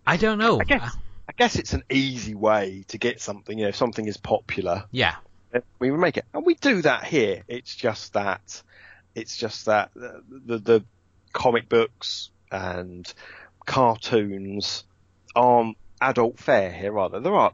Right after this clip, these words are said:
Speaker 2: there are exceptions, of course there are, but on the whole, we think of them as childish pursuits, which is a touch unfair.
Speaker 1: I feel that it's, uh, an attitude that's certainly changing, especially as the Xenial generation are coming more into their own,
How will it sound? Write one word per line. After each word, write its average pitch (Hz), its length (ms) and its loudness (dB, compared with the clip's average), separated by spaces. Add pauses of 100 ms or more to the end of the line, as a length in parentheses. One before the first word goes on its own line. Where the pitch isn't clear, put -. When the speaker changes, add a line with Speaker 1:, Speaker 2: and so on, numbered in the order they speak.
Speaker 2:
there 143 160 -2
are 110 200 2
exceptions, - 540 -10
of 104 100 -18
course 107 360 -4
there 90 160 -6
are, 87 180 -4 (480)
but - 120 -4
on 120 200 4
the 107 80 4
whole, 98 580 2 (200)
we 110 160 2
think 113 280 -2
of - 120 -10
them 101 220 4
as 98 220 2
childish 98 540 0
pursuits, - 680 -6
which - 240 -4
is 92 140 -10
a - 60 -12 (140)
touch - 280 0
unfair. 92 500 2 (500)
Speaker 1:
I 135 100 0
feel 233 260 2
that 185 340 -4
it's, 113 400 -6
uh, 127 40 0
an 110 320 0
attitude 117 400 -4
that's 95 160 -10
certainly 95 280 -8
changing, 107 580 -4
especially 110 420 -6
as 95 140 -8
the 101 120 -10
Xenial 98 520 -4
generation 90 580 -4
are 82 60 -8
coming 92 300 -6
more 92 240 -4
into 90 320 -10
their 85 180 -6
own, 131 360 -6